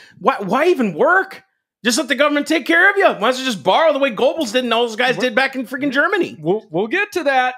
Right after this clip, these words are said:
Speaker 2: You're, you're, man, you're sniffing up.
Speaker 1: I know, I know.
Speaker 2: You,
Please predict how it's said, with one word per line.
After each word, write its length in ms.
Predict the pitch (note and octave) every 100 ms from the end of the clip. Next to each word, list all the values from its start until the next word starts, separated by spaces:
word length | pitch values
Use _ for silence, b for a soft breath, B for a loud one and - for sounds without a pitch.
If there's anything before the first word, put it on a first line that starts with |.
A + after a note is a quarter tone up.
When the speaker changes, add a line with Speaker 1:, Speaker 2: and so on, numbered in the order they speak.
| -
Speaker 2:
You're, 280 | F#3 F3 E3+ C#3+
you're, 440 | C#3 E3 E3 D#3 - _ _ -
man, 240 | D3+ G3+
you're 140 | G3+ G#3+
sniffing 440 | - A#3 B3 B3+
up. 260 | C4+ C4 -
Speaker 1:
I 100 | E3
know, 180 | A3 G#3
I 80 | -
know. 100 | D3
Speaker 2:
You, 140 | F3